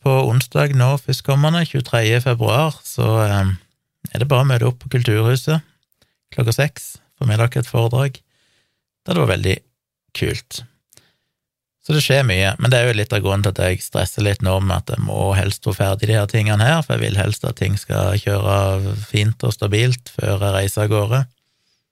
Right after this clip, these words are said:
Så jeg slipper å bekymre meg over det mens jeg er på reise. Så det har jeg gjort. Ellers så, så noterte jeg meg her forleden dag et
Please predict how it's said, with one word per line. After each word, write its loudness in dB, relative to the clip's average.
Så -6
jeg -2
slipper -2
å -4
bekymre 0
meg -2
over -2
det 2
mens 0
jeg -4
er -4
på -4
reise. -6
Så -4
det 4
har 2
jeg -4
gjort. -8
Ellers 0
så, 2
så -2
noterte 2
jeg 2
meg 4
her 0
forleden 2
dag 2
et 0